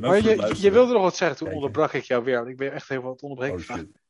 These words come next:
Speaker 1: Ben je weer vergeten
Speaker 2: Eh,
Speaker 1: wat je wilde zeggen?
Speaker 2: het maakte zo weinig indruk op mij dat ik niet meer
Speaker 1: Oh, ja. Je bent al helemaal, helemaal numb.
Speaker 2: Nee, ik,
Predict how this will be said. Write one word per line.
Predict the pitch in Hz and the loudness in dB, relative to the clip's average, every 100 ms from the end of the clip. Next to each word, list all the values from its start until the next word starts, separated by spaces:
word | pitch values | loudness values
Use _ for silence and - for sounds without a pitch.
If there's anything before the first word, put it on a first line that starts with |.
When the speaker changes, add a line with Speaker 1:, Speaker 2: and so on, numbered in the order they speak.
| _ _ _ _ _ _ _ _ _ | _ _ _ _ _ _ _ _ _
Speaker 1:
Ben | 127 | -8
je | 120 | -6
weer | 120 | -8
vergeten | 117 120 | -8 -10
Speaker 2:
Eh, | 113 | -10
Speaker 1:
wat | 117 | -12
je | |
wilde | 127 110 | -12 -10
zeggen? | 127 98 - | -14 -14 -20
Speaker 2:
het | 95 | -12
maakte | 90 90 101 | -8 -8 -10
zo | 95 95 | -8 -6
weinig | 95 98 92 | -6 -8 -12
indruk | 104 101 104 | -12 -10 -12
op | 104 | -14
mij | 101 98 104 | -16 -14 -12
dat | 98 | -14
ik | 92 | -14
niet | 104 - | -18 -18
meer | 101 98 92 _ _ _ - | -14 -12 -14 _ _ _ -14
Speaker 1:
Oh, | 113 110 _ _ _ | -14 -14 _ _ _
ja. | - 113 98 _ _ | -10 -10 -10 _ _
Je | - | -8
bent | 120 135 | 2 2
al | 127 | 4
helemaal, | 143 151 135 | 0 2 0
helemaal | 127 139 135 139 135 | 0 -2 -4 -2 -4
numb. | 127 _ _ _ - - - | -6 _ _ _ -8 -8 -4
Speaker 2:
Nee, | 120 123 123 | -4 -4 -4
ik, | 113 | -8